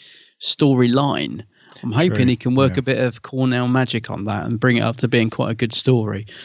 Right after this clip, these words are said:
Speaker 2: Yeah.
Speaker 1: Um, so I'm quite intrigued by that one. But yeah, it's great to have, um, Russell T back doing a novelisation of Rose. That's very exciting.
Speaker 2: I can't wait for that. Can't
Speaker 1: Yeah,
Speaker 2: wait.
Speaker 1: I'm really
Speaker 2: Yeah.
Speaker 1: looking forward to that. Um, I must just say, actually, before we,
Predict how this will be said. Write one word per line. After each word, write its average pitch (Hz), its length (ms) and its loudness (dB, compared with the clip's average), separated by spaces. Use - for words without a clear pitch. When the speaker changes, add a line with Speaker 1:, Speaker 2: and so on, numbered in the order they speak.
Speaker 2:
Yeah. 131 200 0
Speaker 1:
Um, 110 180 0
so 135 300 2
I'm 139 100 2
quite 160 180 0
intrigued 135 240 0
by 120 60 0
that 98 100 0
one. 120 100 -2
But 117 180 -2
yeah, 135 200 4
it's 110 160 -2
great 143 280 -2
to 123 100 -8
have, 113 320 -6
um, 107 380 -4
Russell 117 300 -4
T 120 220 0
back 110 360 -4
doing 113 260 -2
a 110 60 -2
novelisation 113 680 0
of 104 60 -8
Rose. 110 380 0
That's 107 340 -6
very 113 220 2
exciting. 113 500 -6
Speaker 2:
I 123 60 -6
can't 127 320 -2
wait 120 400 -2
for - 120 -8
that. 98 220 -6
Can't - 140 -20
Speaker 1:
Yeah, 113 220 4
Speaker 2:
wait. 107 120 -2
Speaker 1:
I'm 120 220 2
really 117 180 2
Speaker 2:
Yeah. 104 60 -4
Speaker 1:
looking 98 80 -10
forward 113 180 -12
to 123 100 0
that. 117 60 -14
Um, 151 280 0
I 139 100 2
must 175 240 0
just 147 160 -2
say, 160 180 2
actually, 123 220 0
before 151 400 -2
we, 131 260 2